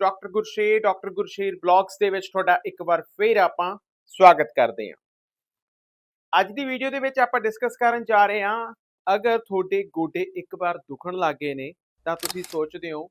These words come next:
ਵੀ ਉਹ ਗੋਡੇ ਖਰਾਬ ਹੋ ਗਏ ਨੇ, ਇੱਦਾਂ ਦਾ ਬਿਲਕੁਲ ਨਹੀਂ ਹੈ। ਅਸੀਂ ਬਹੁਤ ਪੇਸ਼ੈਂਟਸ ਠੀਕ ਕੀਤੇ ਆ ਜਿਨ੍ਹਾਂ ਦੇ ਗੋਡਿਆਂ 'ਚ ਦਰਦ ਸੀ ਔਰ ਉਹਨਾਂ ਨੂੰ ਆਪਾਂ ਕਸਰਤਾਂ ਸਿਖਾਈਆਂ ਔਰ ਅੱਜ ਉਹ ਬਹੁਤ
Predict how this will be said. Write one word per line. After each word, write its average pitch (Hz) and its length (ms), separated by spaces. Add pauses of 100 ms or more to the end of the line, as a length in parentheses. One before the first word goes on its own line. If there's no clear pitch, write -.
(220)
ਵੀ 160 160
ਉਹ 165 220
ਗੋਡੇ 147 380
ਖਰਾਬ - 760
ਹੋ 185 120
ਗਏ 190 120
ਨੇ, 196 140 (420)
ਇੱਦਾਂ 156 280
ਦਾ 156 100 (120)
ਬਿਲਕੁਲ 151 360
ਨਹੀਂ 101 160
ਹੈ। - 760
ਅਸੀਂ 208 380 (280)
ਬਹੁਤ 254 360
ਪੇਸ਼ੈਂਟਸ 190 440
ਠੀਕ 190 260
ਕੀਤੇ 160 340
ਆ 151 120 (400)
ਜਿਨ੍ਹਾਂ 214 220
ਦੇ 233 80 (100)
ਗੋਡਿਆਂ 180 300
'ਚ - 180
ਦਰਦ 143 280
ਸੀ 196 280 (120)
ਔਰ 165 180 (180)
ਉਹਨਾਂ 185 300
ਨੂੰ 160 180
ਆਪਾਂ 156 260 (160)
ਕਸਰਤਾਂ 147 360
ਸਿਖਾਈਆਂ 175 600 (220)
ਔਰ 151 160 (200)
ਅੱਜ 185 260
ਉਹ 160 360
ਬਹੁਤ 143 420